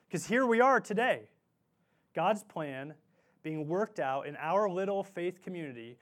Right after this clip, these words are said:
thousands of miles and centuries removed from Genesis twelve. Jesus promised to build his church, and it's happening.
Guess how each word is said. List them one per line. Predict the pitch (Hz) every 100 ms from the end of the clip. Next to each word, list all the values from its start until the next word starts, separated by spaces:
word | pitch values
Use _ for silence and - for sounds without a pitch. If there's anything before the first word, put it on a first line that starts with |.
| _ _ -
thousands | 160 196 208 220 202
of | 190
miles | 165 143 131 127 135 - - _ _ _
and | 139 131
centuries | - - 208 226 170 147 143 131
removed | 135 165 151 127
from | - 131
Genesis | 120 143 156 156
twelve. | - 165 127 117 _ _ _ _ _ _ _ _ _ _ _ _ _ _ _ _ _ _ _ _ _ _ _
Jesus | 175 185 208 196
promised | - 180 180 196 202 -
to | 160
build | 143 170 170
his | 151 147
church, | - 151 131 127 - - _ _
and | 139
it's | 139 -
happening. | 147 135 117 113